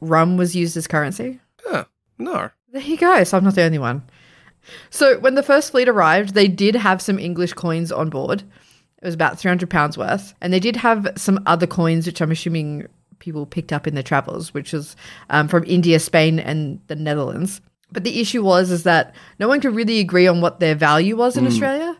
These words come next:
Speaker 1: and the fact that there were different currencies being used was just, like,
Speaker 2: Yep.
Speaker 1: confusing. So instead, like, by seventy, like, seventeen ninety, rum was the main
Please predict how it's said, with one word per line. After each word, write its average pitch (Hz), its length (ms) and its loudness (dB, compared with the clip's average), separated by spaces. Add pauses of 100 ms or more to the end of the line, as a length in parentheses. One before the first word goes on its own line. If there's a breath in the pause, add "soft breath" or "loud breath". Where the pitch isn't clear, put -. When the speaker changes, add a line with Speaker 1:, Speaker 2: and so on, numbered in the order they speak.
Speaker 1:
and 170 400 -6
the 185 180 -4
fact 190 300 -2
that 190 120 -10
there 180 100 2
were 170 80 -2
different 165 340 -8
currencies 165 420 -4
being 160 240 -2
used 156 240 -4
was 156 120 -4
just, 151 160 -6
like, 123 160 -2
Speaker 2:
Yep. 165 80 0
Speaker 1:
confusing. 160 560 -2 (320)
So 165 480 0 (140)
instead, 196 580 2 (120)
like, 165 240 0
by 165 140 2
seventy, 170 800 -2
like, 175 160 -4
seventeen 190 420 2
ninety, 160 500 0 (460 soft breath)
rum 180 320 2
was 170 140 0
the 175 100 0
main 156 380 2